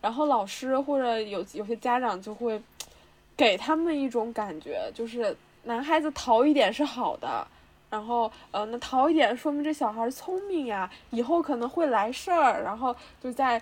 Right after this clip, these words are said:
人际交往上不成问题。但是对于女生来说，如果你是一个那种很古灵精怪的，然后有一种可能就是他们会觉得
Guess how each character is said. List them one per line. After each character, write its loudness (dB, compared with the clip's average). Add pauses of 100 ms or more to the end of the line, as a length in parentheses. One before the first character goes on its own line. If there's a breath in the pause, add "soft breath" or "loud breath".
(160 loud breath)
人 2
际 0
交 10
往 8
上 0
不 -2
成 -2
问 2
题。 -8 (320 loud breath)
但 -4
是 0
对 2
于 -2
女 -2
生 0
来 0
说， 0
如 -6
果 -2
你 -8
是 -10
一 -6
个 -2
那 -6
种 -4 (200 loud breath)
很 -8
古 -8
灵 -6
精 -10
怪 0
的， -4 (280 loud breath)
然 -6
后 0 (220)
有 2
一 2
种 2
可 0
能 -4
就 -4
是 0
他 -6
们 -6
会 -4
觉 -6
得 -2